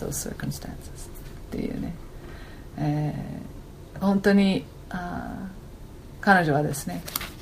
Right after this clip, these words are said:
えー、ここで私たちが状況、様々な厳しい状況に置かれるときに、私たちがどういうふうにしてそこに、あー、向かわなければいけないのかを、あ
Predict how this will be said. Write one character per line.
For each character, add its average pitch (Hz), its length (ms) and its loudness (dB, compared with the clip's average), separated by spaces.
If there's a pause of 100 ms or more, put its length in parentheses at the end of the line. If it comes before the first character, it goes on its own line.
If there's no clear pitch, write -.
(140)
え - 80 -8
ー、 - 1200 -8
こ 185 100 2
こ 190 120 6
で 185 80 8
私 185 300 4
た 180 100 2
ち 170 160 -2
が 151 220 0 (1000)
状 190 200 8
況、 185 340 6 (260)
様 196 260 6
々 185 240 4
な 160 280 4 (180)
厳 226 180 8
し 247 160 4
い 208 40 2
状 170 160 6
況 170 260 2
に 151 100 2
置 170 100 4
か 185 160 4
れ 180 80 4
る 180 100 4
と 185 140 0
き 180 120 -2
に、 165 200 0 (460)
私 190 280 4
た 185 80 4
ち 180 140 0
が 165 140 4
ど 185 200 2
う 262 60 2
い 247 120 4
う 208 40 6
ふ 185 160 -4
う 170 60 2
に 160 160 2
し - 120 -4
て 143 220 -2 (460)
そ 170 180 -2
こ 170 120 0
に、 160 200 0 (300)
あ 165 120 -8 (680)
ー、 - 40 0
向 170 100 4
か 175 120 6
わ 170 120 8
な 170 120 2
け 175 120 -2
れ 165 80 0
ば 147 100 0
い 143 60 -2
け 151 180 -2
な 156 120 0
い 151 60 0
の 139 80 0
か 151 240 -2
を、 - 80 -2 (800)
あ - 60 -8